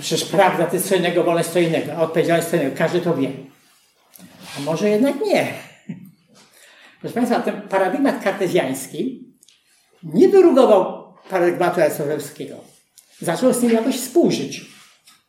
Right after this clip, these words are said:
Nie chcę też powiedzieć, że to nowe myślenie ma zupełnie wyeliminować po-, poprzednie sposoby myślenia.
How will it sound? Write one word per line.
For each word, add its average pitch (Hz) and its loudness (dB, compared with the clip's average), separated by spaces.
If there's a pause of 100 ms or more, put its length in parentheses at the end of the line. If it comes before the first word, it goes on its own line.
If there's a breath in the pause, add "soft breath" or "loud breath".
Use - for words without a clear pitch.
(880 soft breath)
Nie 175 -2
chcę 277 -2
też 240 -4
powiedzieć, 220 -2
że 214 -2
to 180 0
nowe 247 2
myślenie 214 2
ma 202 0
zupełnie 214 4
wyeliminować 196 2
po-, - -8
poprzednie 185 -2
sposoby 135 -18
myślenia. - -20